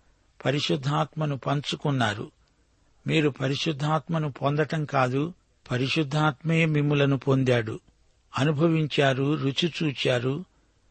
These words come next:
దేవుని దివ్యవాక్యాన్ని మీరు రుచిచూచిన ప్రజలు. రాబోయే యుగశక్తుల ప్రభావాన్ని అనుభవించారు, అనగా రుచిచూచారు. మనుష్యుడు రొట్టె వలన కాదు గాని,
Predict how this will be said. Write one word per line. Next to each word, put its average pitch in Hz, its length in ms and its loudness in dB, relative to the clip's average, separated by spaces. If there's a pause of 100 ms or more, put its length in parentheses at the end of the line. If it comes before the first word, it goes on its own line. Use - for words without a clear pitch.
(220)
దేవుని 156 460 4
దివ్యవాక్యాన్ని 156 1120 0
మీరు 131 300 -2
రుచిచూచిన 135 840 -4
ప్రజలు. 120 520 -2 (920)
రాబోయే 156 720 4
యుగశక్తుల 151 760 2
ప్రభావాన్ని 139 880 0 (100)
అనుభవించారు, 131 880 -2 (640)
అనగా 143 400 2
రుచిచూచారు. 131 1120 -4 (800)
మనుష్యుడు 156 500 0
రొట్టె 139 340 2
వలన 160 340 4
కాదు 151 320 2
గాని, 156 440 0